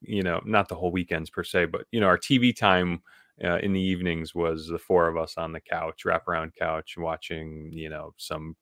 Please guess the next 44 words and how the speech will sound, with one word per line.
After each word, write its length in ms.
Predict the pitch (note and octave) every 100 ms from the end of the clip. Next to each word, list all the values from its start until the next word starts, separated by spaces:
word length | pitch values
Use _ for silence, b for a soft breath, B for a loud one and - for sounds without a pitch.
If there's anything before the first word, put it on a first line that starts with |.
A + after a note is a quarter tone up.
| _
kid-friendly 520 | F#2 D#2+ E2+ E2 D#2
content. 580 | - E2+ F2 F2 E2+ E2+
And, 320 | F#2 F2+ F2 - b b b E2
and 160 | F#2
maybe 200 | A2 G#2+
once 240 | G2+ F#2+ -
in 60 |
a 20 |
while 160 | F#2+ F2
the 60 | E2+
girls 320 | F2+ E2+ F2
would 120 | D#2+
be 120 | E2+
on 100 | E2
their 140 | E2 - - -
iPads, 540 | E2 D#2+ E2+ E2 E2 -
but 260 | C#3 G#2+
they 100 | A2
would 100 | G#2
be 140 | F#2+ F#2
with 180 | F2+ F2
us 160 | -
on 140 | F2 E2
the 80 |
couch 400 | - F2 E2 -
and 100 | E2
things. 300 | E2+ E2 D#2+ b b b b b _
About 220 | - D3 - _ _ _ _
two 240 | - C3 A#2
months 300 | G#2+ G2+ G#2+
ago, 380 | F#2 F2+ F2 E2+
my 160 | F2
nine-year-old 880 | F#2 F#2 F#2 F2 F2 F2 E2+ E2+ E2 -
just 340 | - F#2 -
all 160 | - G2
of 80 | F2
a 60 |
sudden 320 | - F#2+ F2 E2+
became 400 | E2 F#2 E2+ E2
a 180 | E2 D#2+
social 440 | - - F2 F#2 D#2+
butterfly. 640 | E2 E2 - F2 E2 F2
So 500 | - - F2 E2+ E2 b b b _
she's, 760 | - - F#2+ F2 E2 - -